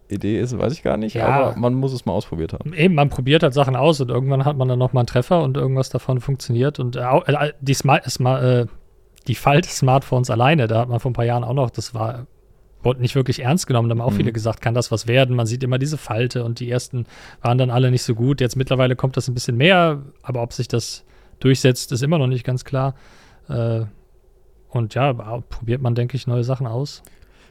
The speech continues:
Speaker 1: Was, äh, auch jetzt neu ausprobiert wird, ist, ähm, bei Nokia. Die haben nämlich neue Geräte vorgestellt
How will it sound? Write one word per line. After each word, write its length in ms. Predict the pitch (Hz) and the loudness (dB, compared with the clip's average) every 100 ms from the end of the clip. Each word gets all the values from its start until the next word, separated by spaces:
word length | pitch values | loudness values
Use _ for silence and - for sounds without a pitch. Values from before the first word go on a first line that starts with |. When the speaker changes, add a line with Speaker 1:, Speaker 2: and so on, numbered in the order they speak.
| - | -6
Speaker 1:
Was, 300 | - 101 - | -4 -4 -6
äh, 300 | - 104 101 | 0 4 4
auch 200 | 107 127 | 2 2
jetzt 180 | 156 - | 0 0
neu 140 | 113 104 | 2 2
ausprobiert 560 | 123 117 107 113 101 | 0 -2 0 -2 0
wird, 320 | 104 104 104 | 0 2 0
ist, 440 | - 87 95 - - | -4 -6 -6 -10 -6
ähm, 340 | 95 87 90 87 | -2 -2 -2 -2
bei 340 | 80 80 80 | -2 0 -2
Nokia. 580 | 92 170 - - 82 123 | -2 -4 -4 -4 -4 -4
Die 140 | 87 | -4
haben 100 | 101 | -2
nämlich 260 | 95 95 - | -2 -4 -4
neue 240 | 90 95 | -2 -2
Geräte 600 | 92 82 92 104 98 87 - | -2 -4 -4 -2 -4 -4 -6
vorgestellt 880 | - - 90 95 - - 85 107 | -8 -2 -2 -2 -6 -4 -2 -2